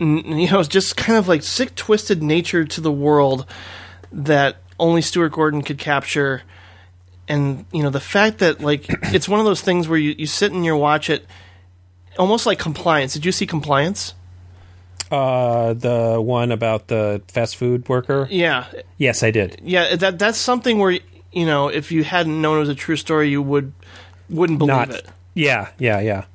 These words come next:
Speaker 1: Stuck is almost like that. And as you're watching it, you kinda go, "My God, can some-, can somebody be this horrible?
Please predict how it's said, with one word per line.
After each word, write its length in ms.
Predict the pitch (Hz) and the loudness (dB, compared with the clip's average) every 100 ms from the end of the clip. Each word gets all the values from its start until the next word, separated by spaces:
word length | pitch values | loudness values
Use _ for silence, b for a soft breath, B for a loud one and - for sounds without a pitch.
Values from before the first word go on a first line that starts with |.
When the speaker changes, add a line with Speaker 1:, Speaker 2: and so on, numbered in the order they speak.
| - - | -20 -8
Speaker 1:
Stuck 340 | - 220 254 | -4 -2 0
is 160 | 254 190 | 0 2
almost 340 | 190 180 156 | 2 2 2
like 220 | 151 139 160 | 0 0 -2
that. 420 | 117 82 - - b b b b | -6 -6 -12 -16 b b b b
And 160 | - 160 | 0 2
as 240 | 170 185 | 2 0
you're 140 | 196 175 | 0 2
watching 460 | 151 156 156 160 | 2 2 0 -2
it, 200 | 139 120 - - | -2 -4 -8 -10
you 120 | 165 | -8
kinda 300 | 143 156 147 | -4 -2 0
go, 140 | 143 135 | 0 -4
"My 240 | 156 165 - | -6 -8 -6
God, 300 | 175 151 139 | 0 0 0
can 120 | 147 | -4
some-, 600 | - - 180 170 190 - - - | -4 -2 -2 -4 -8 -18 -20 -6
can 140 | 170 | -4
somebody 560 | - 208 240 269 247 202 | -2 0 2 2 2 0
be 320 | 143 170 175 | 0 0 0
this 300 | 151 165 - | -2 -4 -6
horrible? 800 | - 156 156 139 127 127 - | -8 -4 0 0 0 -4 -8